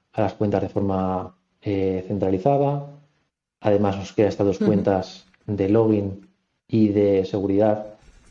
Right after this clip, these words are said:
Speaker 1: en la que ya tenemos servicios preconfigurados, como son CloudTrail, Config. También nos permite establecer guardrails,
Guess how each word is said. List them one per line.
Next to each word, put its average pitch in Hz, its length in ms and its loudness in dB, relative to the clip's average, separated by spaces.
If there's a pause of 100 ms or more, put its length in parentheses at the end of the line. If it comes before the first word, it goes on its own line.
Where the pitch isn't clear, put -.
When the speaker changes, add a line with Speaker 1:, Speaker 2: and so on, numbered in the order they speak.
(260)
Speaker 1:
en 104 260 0
la 98 160 0
que 95 300 0
ya 101 120 2
tenemos 98 300 -4
servicios 101 360 -2
preconfigurados, 110 800 -2
como 98 200 -8
son 92 240 -8
CloudTrail, 110 760 -2
Config. 107 840 -2 (840)
También 104 240 2
nos 101 120 -2
permite 104 260 2
establecer 101 840 0
guardrails, 123 760 -2